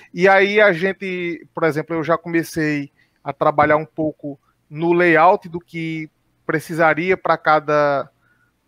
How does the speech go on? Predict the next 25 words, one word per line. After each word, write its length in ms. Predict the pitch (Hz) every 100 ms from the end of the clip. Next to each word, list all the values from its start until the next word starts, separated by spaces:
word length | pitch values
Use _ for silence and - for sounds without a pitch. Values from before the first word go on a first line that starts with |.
| _
pra 120 | 160 160
cada 220 | 170 127
página, 440 | - 147 185 202
como 180 | - 156
eu 40 |
falei, 260 | - 151 156
a 60 | 139
página 340 | 151 135 139
do 100 | 135
piloto, 640 | - 135 175 185 170 160
página 320 | - 147 139
de 80 | 139
equipe, 560 | 127 - 185 190 180 156
página 320 | - 147 139
de 40 | 139
campeonato. 680 | 143 139 151 185 196 208 - _ - - _
É, 680 | 160 156 147 147 143 139 135
o 60 | 127
Rafael 520 | 151 180 202 175 175
já 140 | 156 175
começou 380 | 185 180 - 175
a 40 |
trabalhar 720 | 170 160 160 156 151 147 143
a 60 | 139
parte, 680 | - 143 135 - 139 131